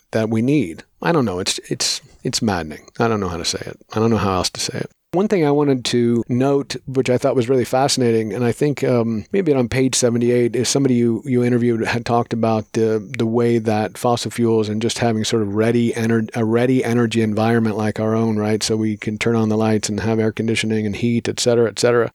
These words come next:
have all the things we have, uh, has created, uh, what he ca-, I, this person called an individuated power, right? So it sort of creates the sense of, I, I think it doubles down on the idea of individualism, right? You have the capacity to exist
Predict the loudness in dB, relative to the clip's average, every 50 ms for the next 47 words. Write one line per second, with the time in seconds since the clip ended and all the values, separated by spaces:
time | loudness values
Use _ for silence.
0 | _ _ _ -2 0 2 2 2 2 2 2 2 2 2 2 2 2 0 2 2
1 | 2 2 2 2 0 0 -2 -6 -8 -2 0 2 2 2 2 2 0 0 -2 -2
2 | -2 0 2 2 2 4 4 4 2 2 0 -2 -4 -2 0 2 2 2 2 0
3 | -4 -10 _ _ -20 -20 -14 _ -2 0 2 2 2 0 0 -2 -2 0 0 -2
4 | -2 -2 -2 -4 -2 0 0 0 0 0 0 0 -2 -2 -2 -2 -2 0 0 0
5 | 2 2 0 0 2 2 2 2 2 0 -2 -4 -2 0 2 2 2 2 0 -4
6 | -8 -12 -12 _ -6 -4 -2 -2 -2 -4 -2 -2 0 0 0 0 -2 -2 0 0
7 | 0 0 -2 -4 -2 0 2 2 4 4 2 0 -2 -4 -2 -2 -2 2 2 2
8 | 2 2 2 0 -2 -2 0 0 0 0 0 -2 -6 -12 -14 -18 -20 -8 -4 0
9 | 0 0 0 0 -2 0 2 2 2 2 2 0 2 2 2 0 0 0 2 2
10 | 4 4 2 2 2 2 0 0 0 0 0 2 2 2 2 2 2 0 0 0
11 | 0 0 2 2 0 2 2 -2 -2 -2 -4 -6 -6 -8 -10 -10 -10 -12 -14 -14
12 | _ _ _ -4 -2 0 2 0 0 0 -2 -2 0 0 0 0 0 -2 -2 -4
13 | -4 -2 0 2 2 2 0 -2 -4 -4 -4 -4 -4 -4 -2 -2 -2 -4 -4 -6
14 | -6 -6 -4 0 0 0 2 2 0 -2 -6